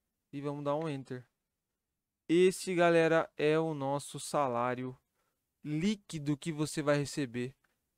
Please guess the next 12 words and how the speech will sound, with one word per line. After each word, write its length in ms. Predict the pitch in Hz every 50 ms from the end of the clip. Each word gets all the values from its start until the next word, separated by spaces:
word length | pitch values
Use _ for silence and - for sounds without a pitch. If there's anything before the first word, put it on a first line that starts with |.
| _ _
quando 240 | - 135 139 147
você 360 | 143 147 151 135 - - 147 139
ingressar 920 | 135 143 151 160 160 165 170 170 151 - - - - - 143 135 143 147 - _ _ _ _ _ _ _ _ _ _ _ _ _ _ _ _ _ _
na 140 | - 139 135
Prefeitura 500 | - - 143 - 147 139 - 135 131 139
de 60 | 127
São 260 | - - 156 143 135
Paulo 260 | 113 - 127 131 131 -
como 240 | - 139 139 135
guarda 240 | 127 127 127 127 127
civil, 460 | 120 - - 147 135 107 98 78 - _
beleza? 460 | - 107 117 151 196 208 170 127 101